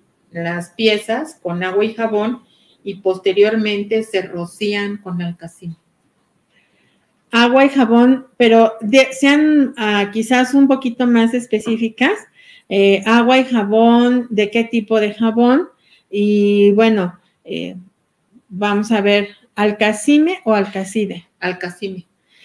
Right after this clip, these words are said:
Speaker 2: Bueno, el alcacime sigue
Speaker 1: Así
Speaker 2: siendo un
Speaker 1: es,
Speaker 2: detergente,
Speaker 1: detergente.
Speaker 2: ¿no? Entonces,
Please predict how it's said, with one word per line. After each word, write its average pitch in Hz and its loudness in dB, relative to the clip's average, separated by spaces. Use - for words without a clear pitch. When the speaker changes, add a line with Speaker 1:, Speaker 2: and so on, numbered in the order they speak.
Speaker 2:
Bueno, 247 4
el 214 4
alcacime 226 2
sigue 240 0
Speaker 1:
Así 202 -4
Speaker 2:
siendo 240 4
un 240 6
Speaker 1:
es, 233 4
Speaker 2:
detergente, 214 0
Speaker 1:
detergente. - -8
Speaker 2:
¿no? 226 -2
Entonces, 214 -4